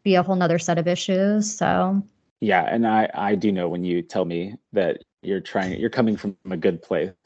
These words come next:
Speaker 2: when you encourage me to make better choices <laughs> on my diet and my lack of exercise that I currently have. Uh, so, uh, no hard feelings, but I know people from the outside have said, "Oh gosh, she's really hard on you." And I'm like,
Speaker 1: <laughs>
Speaker 2: "Yeah,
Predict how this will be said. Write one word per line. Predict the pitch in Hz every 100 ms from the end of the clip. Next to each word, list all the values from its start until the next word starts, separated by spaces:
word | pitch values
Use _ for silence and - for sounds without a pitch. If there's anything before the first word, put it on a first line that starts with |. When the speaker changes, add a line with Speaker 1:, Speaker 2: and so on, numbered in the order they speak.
| -
Speaker 2:
when | - 92
you | 95
encourage | 90 90 110 95 87 -
me | 92
to | 85 98
make | 87 -
better | 87 87
choices | - 95 95 147 123
<laughs> | 165 -
on | 147
my | 127
diet | 117 113 110 104
and | 107
my | 104 101
lack | 98 98 101
of | 90
exercise | 95 - 92 87 90
that | 87
I | 90
currently | - 98 - 90
have. | 95 - - - - -
Uh, | 90 85 87
so, | - 110 98 87
uh, | - 78 64 - _ _
no | 120 113
hard | 107 101
feelings, | 101 92 87
but | - 117
I |
know | 110 120
people | 113 131 135
from | 120 120
the | 104
outside | 90 - 107
have | 101 90
said, | 107 90
"Oh | - 127
gosh, | - 107 -
she's | 92 92
really | 101 98
hard | 85 92 117
on | 82
you." | 82
And | 85
I'm | 92
like, | 90 78 -
Speaker 1:
<laughs> |
Speaker 2:
"Yeah, | 180 113 85